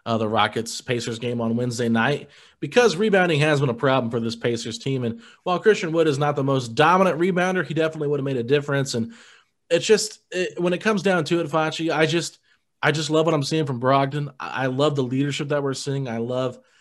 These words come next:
how he is just so poetic and what he has to say to the media when he talks to them, whether it's on social things or whether it's on, you know, political things or whether it's on this team or his coach. You just, you just always love to hear what he has to say. And I think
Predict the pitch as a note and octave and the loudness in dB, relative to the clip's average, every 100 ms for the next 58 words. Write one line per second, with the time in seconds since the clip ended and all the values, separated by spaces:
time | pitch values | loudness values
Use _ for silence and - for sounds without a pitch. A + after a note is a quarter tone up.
0 | _ - C#3 C3+ C3 A#2+ B2 C3 C3+ B2+ | _ -4 0 0 0 -6 -10 -6 -2 -2
1 | A#2 B2 C3 - C#3 C3 C3 C3 - C3 | -4 -4 -4 -4 -2 0 0 -2 -2 0
2 | B2 C#3 C3 A#2 B2+ B2+ B2+ B2 - B2+ | 2 0 -2 -4 -4 -2 -4 -6 -4 -4
3 | B2 A2+ A#2 C3 C#3 B2 A2+ A#2 B2+ B2+ | -4 -8 -6 -4 -4 -4 -8 -6 -6 -6
4 | - C3+ C3 _ _ _ _ C#3+ C3+ B2+ | -10 -10 -12 _ _ _ _ -4 -2 -2
5 | A#2 - A#2+ A2+ G#2+ - - C#3+ C#3 C#3+ | -6 -8 -8 -8 -10 -10 -2 -2 -2 -6
6 | C#3+ C3+ C3 B2+ A#2 A2 A2 A#2 A#2+ A2+ | -6 -6 -6 -6 -6 -6 -6 -6 -4 -2
7 | A2+ - A#2 G#2+ G#2+ A2 A2+ - C3+ C#3+ | -4 -6 -8 -8 -8 -6 -8 -4 -2 -2
8 | C#3 C3 C3 B2+ B2+ A#2 A#2 C3+ B2+ C#3+ | -4 -6 -6 -6 -6 -4 -4 -4 -4 -4
9 | C#3 C#3 D#3 D#3 C#3 C3+ - F#3+ D3 - | -6 -6 -6 -4 -2 -2 0 0 0 -6
10 | _ _ _ _ - D#3+ G3 F#3+ - _ | _ _ _ _ -12 -2 0 0 -6 _
11 | _ D#3 D3 F3 F#3+ F#3+ F#3+ F#3+ D3 D#3 | _ -12 -6 -2 -2 2 2 2 2 0
12 | C#3+ A#2 C3+ B2 B2 A#2+ A#2 A2+ - A#2+ | 0 -2 -2 -2 -2 -4 -6 -10 -10 -8
13 | A#2 A#2+ E3 D3 | -6 -8 -6 -8